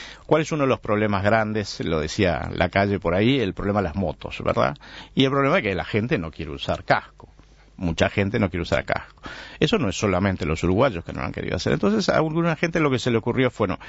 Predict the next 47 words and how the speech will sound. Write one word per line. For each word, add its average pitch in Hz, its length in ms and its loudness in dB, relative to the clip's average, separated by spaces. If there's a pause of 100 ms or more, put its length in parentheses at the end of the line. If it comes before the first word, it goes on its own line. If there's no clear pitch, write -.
(300)
¿por 147 240 2
qué 214 360 -2
la 127 120 0
gente 131 300 0
no 113 120 2
quiere 101 200 2
usar 104 260 0
casco?". 95 340 0
Bueno, 87 220 0
porque 92 220 0
es - 100 -4
una 147 160 2
obligación 135 680 2
contingente 135 1160 0 (220)
a 117 260 2 (800)
prevenir 139 500 2
un 143 160 0
daño 147 440 0
que 110 120 -4
quizás 104 300 0
no 120 120 0
suceda. - 600 -4 (460)
A 117 100 4
mí 147 100 -2
no 170 80 2
me 127 60 2
va 90 80 2
a - 20 -4
pasar, 78 400 0
yo - 100 -6
no 139 80 -2
voy 101 100 0
a 78 60 -2
tener 85 140 -6
un 85 60 -6
accidente, 85 520 -4
no 120 100 4
me 139 80 2
voy 110 80 4
a 98 60 4
r-, - 120 -6 (260)
golpear 90 300 -2
la 80 100 0
cabeza, - 380 -6
¿verdad? - 200 -2 (260)
Pero 82 120 0
sucede. 85 460 0